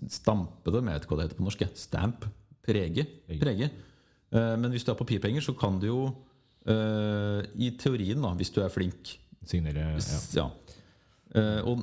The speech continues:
Speaker 1: nettopp det var jo mye av problemet med papirpengene også, at det var lettere å forfalske.
Speaker 2: Ja, altså
Speaker 1: Og, og da ha-, men, ja, men da har man jo også,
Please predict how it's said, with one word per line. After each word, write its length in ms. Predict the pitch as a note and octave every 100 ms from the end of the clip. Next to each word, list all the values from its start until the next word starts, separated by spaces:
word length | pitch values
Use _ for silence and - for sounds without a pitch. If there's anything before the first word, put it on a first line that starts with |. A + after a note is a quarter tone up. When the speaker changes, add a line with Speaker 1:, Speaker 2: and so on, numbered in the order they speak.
| B2
Speaker 1:
nettopp 280 | A2+ C3 A#2
det 80 | C#3
var 160 | G#2+
jo 80 | A2+
mye 240 | A2 G#2+ E2+
av 80 |
problemet 480 | A2+ G2 E2 F#2+ G2+
med 200 | F#2+ E2+ -
papirpengene 560 | - F2 F2 F2 A2
også, 140 | C3+ -
at 80 |
det 40 | F#2+
var 160 | F2 G2
lettere 300 | - E2+ E2
å 60 | E2
forfalske. 520 | F#2 D2+ - - F2+ - - _ _ _ - _ _ -
Speaker 2:
Ja, 160 | A2+ B2+ B2
altså 400 | B2 A#2 G#2+ F#2 - - - -
Speaker 1:
Og, 140 | - A2+
og 100 | A#2+
da 80 | A#2+ -
ha-, 80 |
men, 220 | A#2+ A#2+ F#2+
ja, 100 | A2+ C#3+ - -
men 100 | A#2+
da 40 | B2+
har 80 | B2
man 120 | A2+
jo 60 | A#2+
også, 200 | A2 -